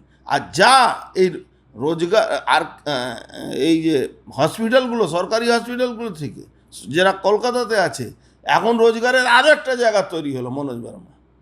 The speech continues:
আরও একটা রোজগারের জায়গা তৈরি হলো, আরও একটা হিস্সা বাড়লো। মাসোয়ারা, বলছি তো, এখন হসপিটাল থেকে, আহ, এদের মাসকরা দিতে, মাসোয়ারা দিতে হবে।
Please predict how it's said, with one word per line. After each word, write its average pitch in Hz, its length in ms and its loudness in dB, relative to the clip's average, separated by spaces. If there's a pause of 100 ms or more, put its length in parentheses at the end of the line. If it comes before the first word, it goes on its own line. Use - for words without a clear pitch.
(1200)
আরও 220 180 4
একটা 285 300 4
রোজগারের 233 540 0
জায়গা 190 240 0
তৈরি 180 340 -8
হলো, 180 160 -2
আরও 190 200 2
একটা 247 220 2
হিস্সা 196 320 0
বাড়লো। 104 360 -6 (300)
মাসোয়ারা, 233 800 2 (400)
বলছি 247 360 2
তো, 220 300 2
এখন 202 280 -2
হসপিটাল 262 560 0
থেকে, 277 220 0
আহ, 240 1080 -4
এদের 233 200 -4
মাসকরা 208 460 2
দিতে, 165 280 -8
মাসোয়ারা 156 440 -2
দিতে 139 280 -6
হবে। 95 280 -10